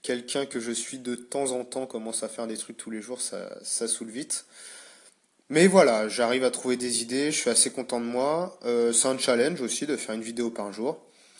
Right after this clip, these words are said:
C'est vrai qu'en ce moment, je me challenge beaucoup. Euh, je me suis, je me, je suis en train de me former en fait au Reiki,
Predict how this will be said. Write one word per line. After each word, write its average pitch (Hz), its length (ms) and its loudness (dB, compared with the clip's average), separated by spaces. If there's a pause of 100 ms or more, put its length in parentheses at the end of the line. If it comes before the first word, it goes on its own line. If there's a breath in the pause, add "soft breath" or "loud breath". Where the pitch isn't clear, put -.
(240 loud breath)
C'est - 100 2
vrai 143 80 6
qu'en 170 100 4
ce - 140 0
moment, 170 140 6
je 147 60 -6
me 131 120 0
challenge 127 380 2
beaucoup. 131 400 -4 (840)
Euh, 113 480 2
je 113 120 -8
me 117 80 -2
suis, 113 280 -2
je - 420 -8
me, 120 120 -2
je 113 80 -2
suis - 100 0
en 123 60 0
train 156 140 0
de 147 60 2
me 131 60 0
former 131 340 0
en 131 60 2
fait 135 220 -4
au 113 100 2
Reiki, 117 440 -2